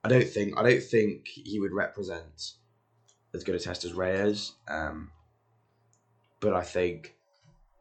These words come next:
I think he would rep-, I think he would rep-, I think he would probably be a, a sort of similar to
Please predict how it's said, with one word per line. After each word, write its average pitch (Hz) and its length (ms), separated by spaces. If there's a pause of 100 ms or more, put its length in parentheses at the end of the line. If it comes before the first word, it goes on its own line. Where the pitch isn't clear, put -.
(1700)
I 104 80
think 131 240
he 120 60
would 110 120
rep-, 107 200
I 104 100
think 139 220
he 113 60
would 107 120
rep-, - 260
I 110 60
think 135 240
he 123 140
would 110 380
probably 104 340
be 98 40 (380)
a, 92 40
a 92 40 (240)
sort 90 280
of 90 60
similar 87 380
to - 80